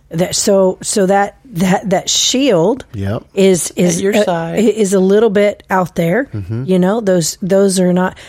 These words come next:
Speaker 1: but at the right hand, at your right hand,
Speaker 2: Yeah, got your buckler.
Speaker 1: that means your buckler's being used. It's,
Speaker 2: Mm-hmm.
Speaker 1: it's moving. It's shaking.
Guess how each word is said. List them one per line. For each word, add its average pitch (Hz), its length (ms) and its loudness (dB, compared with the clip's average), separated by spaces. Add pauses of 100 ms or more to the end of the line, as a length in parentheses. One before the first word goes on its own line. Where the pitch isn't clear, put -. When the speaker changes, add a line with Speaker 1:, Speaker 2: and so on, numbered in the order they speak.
(300)
Speaker 1:
but 208 180 0
at 202 200 0
the 190 100 2
right 175 440 0
hand, 226 500 0
at 185 260 0
your 196 160 2
right 180 420 0
hand, 196 640 0
Speaker 2:
Yeah, - 100 -20
got 101 260 -8
your 107 80 -2
buckler. 107 400 -6
Speaker 1:
that 214 220 2
means 220 440 0
your 220 220 0
buckler's 214 580 0
being 180 580 0
used. 180 560 0
It's, 208 200 0
Speaker 2:
Mm-hmm. 196 140 -2
Speaker 1:
it's 214 220 0
moving. 175 480 0
It's 214 240 -2
shaking. 175 600 -2